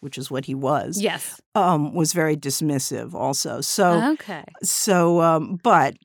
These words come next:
Speaker 1: yeah, it, it, it, it really struck me as something, as something funny and, um, and true in, in, in some ways to some people.
Speaker 2: And
Speaker 1: Just
Speaker 2: Laurel
Speaker 1: not
Speaker 2: and
Speaker 1: us.
Speaker 2: <laughs> Yeah.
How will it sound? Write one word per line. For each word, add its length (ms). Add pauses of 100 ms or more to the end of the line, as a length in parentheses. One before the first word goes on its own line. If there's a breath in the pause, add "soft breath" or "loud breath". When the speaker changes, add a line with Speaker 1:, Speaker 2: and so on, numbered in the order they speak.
(120)
Speaker 1:
yeah, 600 (180)
it, 200
it, 220
it, 240
it 200
really 280
struck 340
me 140
as 100
something, 540
as 160
something 340
funny 640
and, 380
um, 400 (720 soft breath)
and 200
true 480
in, 200 (340)
in, 480
in 220
some 240
ways 300
to 120
some 240
people. 500 (840 soft breath)
Speaker 2:
And 240 (640)
Speaker 1:
Just 220
Speaker 2:
Laurel 140
Speaker 1:
not 60
Speaker 2:
and 100
Speaker 1:
us. 360
Speaker 2:
<laughs> 40
Yeah. 560